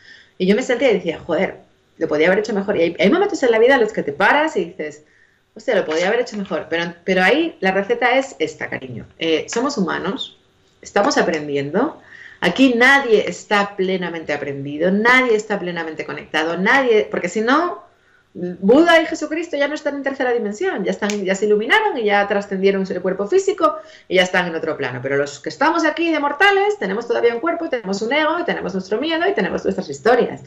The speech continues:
Entonces, cuando yo me di cuenta que, hostia, tal, no sé qué,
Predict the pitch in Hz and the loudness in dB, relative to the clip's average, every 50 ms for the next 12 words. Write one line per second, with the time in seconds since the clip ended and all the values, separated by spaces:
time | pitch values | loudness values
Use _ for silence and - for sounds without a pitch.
0 | - - - - - - - 185 196 226 220 - - 165 156 151 151 175 214 240 | -20 -20 -20 -20 -18 -6 0 2 4 4 4 4 2 -2 -4 -4 -4 -4 -4 -4
1 | 285 277 - 320 302 302 262 185 151 - 135 127 120 123 160 185 - - 123 - | -4 -2 0 2 2 2 2 0 -4 -4 -4 -6 -8 -8 -10 -10 -6 -6 -6 -6
2 | - - - - - _ - - - - - - | -6 -10 -18 -20 -20 _ -20 -20 -20 -20 -20 -20